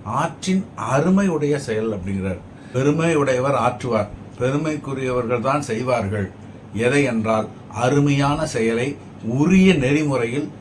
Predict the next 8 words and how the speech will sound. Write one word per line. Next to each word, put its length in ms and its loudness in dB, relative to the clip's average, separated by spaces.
செய்து 540 2
முடிக்க 440 -2
வல்லவர்கள் 580 -2
மட்டும்தான் 640 -2
பெருமைக்குரியவர்கள் 1000 2
என்கிறார். 480 -2
ஆகவே 340 -2
நண்பர்களே, 600 -2